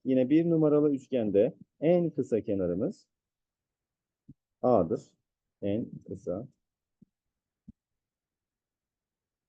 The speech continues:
Devam ediyorum. Ee, şimdi diğerine bakalım.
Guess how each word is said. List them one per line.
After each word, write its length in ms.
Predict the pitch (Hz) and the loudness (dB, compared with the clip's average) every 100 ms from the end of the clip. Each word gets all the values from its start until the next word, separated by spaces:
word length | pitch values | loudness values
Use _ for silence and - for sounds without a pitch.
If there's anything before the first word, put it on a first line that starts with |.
| - | 2
Devam 320 | 110 156 202 | 4 4 2
ediyorum. 460 | 127 101 92 135 - _ _ _ _ _ _ _ _ 107 | 0 2 2 0 -4 _ _ _ _ _ _ _ _ -2
Ee, 300 | 104 101 95 92 | 2 2 0 -8
şimdi 380 | _ - 175 180 | _ -4 0 2
diğerine 340 | 151 180 185 170 | 6 6 6 2
bakalım. 440 | 143 120 120 - | 4 4 4 -2